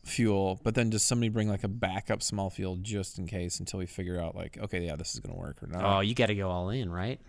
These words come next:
Speaker 1: Or do
Speaker 2: Just
Speaker 1: you
Speaker 2: gotta
Speaker 1: wing
Speaker 2: be
Speaker 1: it? Or do you just wing it?
Speaker 2: No.
Speaker 1: You gonna
Speaker 2: We're going all in.
Speaker 1: So if you,
Speaker 2: We're
Speaker 1: if you run out of fuel 'cause you got a little cocky, are you gonna just co-,
Speaker 2: Right.
Speaker 1: are you gonna cold soak? And maybe you should be the last to use,
Speaker 2: <laughs>
Speaker 1: maybe you should be last to get your boiling water on that trip.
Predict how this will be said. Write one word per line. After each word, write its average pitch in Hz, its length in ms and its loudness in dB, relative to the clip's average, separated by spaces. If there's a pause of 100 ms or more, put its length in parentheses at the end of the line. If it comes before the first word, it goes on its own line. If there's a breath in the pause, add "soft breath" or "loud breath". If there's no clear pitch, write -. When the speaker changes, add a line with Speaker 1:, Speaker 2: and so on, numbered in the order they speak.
Speaker 1:
Or 120 140 8
do 123 120 8
Speaker 2:
Just 120 120 12
Speaker 1:
you 107 40 8
Speaker 2:
gotta 110 100 8
Speaker 1:
wing 117 180 10
Speaker 2:
be 110 40 6
Speaker 1:
it? 92 220 2
Or 104 80 2
do 110 80 0
you 110 80 2
just 104 120 2
wing 101 340 0
it? 82 180 -4
Speaker 2:
No. 87 320 -4 (160)
Speaker 1:
You 113 160 2
gonna 107 160 2 (100)
Speaker 2:
We're 120 80 0
going 120 220 4
all 92 140 0
in. - 40 -2
Speaker 1:
So 143 140 8
if 123 100 6
you, 196 320 8
Speaker 2:
We're 127 80 6
Speaker 1:
if 143 140 6
you 214 300 8
run 180 200 8
out 170 140 8
of 123 80 2
fuel 135 480 2
'cause 117 180 2
you 117 80 0
got 113 180 2
a 117 40 4
little 135 120 2
cocky, 101 580 2 (100)
are 110 100 2
you 117 160 6
gonna 120 180 2
just 113 280 -2
co-, 107 140 0
Speaker 2:
Right. 95 100 2
Speaker 1:
are 113 80 6
you 131 340 8
gonna 156 160 6
cold 147 320 4
soak? 180 360 0 (140)
And 117 200 0 (720 soft breath)
maybe 196 180 12
you 208 220 12
should 208 140 8
be 202 80 8
the 151 100 6
last 131 400 8
to 156 80 6
use, 127 440 6 (360)
Speaker 2:
<laughs> - 360 6
Speaker 1:
maybe 208 260 10
you 220 80 12
should 208 140 6
be 196 60 10
last 147 320 10
to 151 60 2
get 143 140 6
your 123 140 4
boiling 120 340 4
water 113 280 4
on 101 120 0
that 87 120 -4
trip. 110 280 0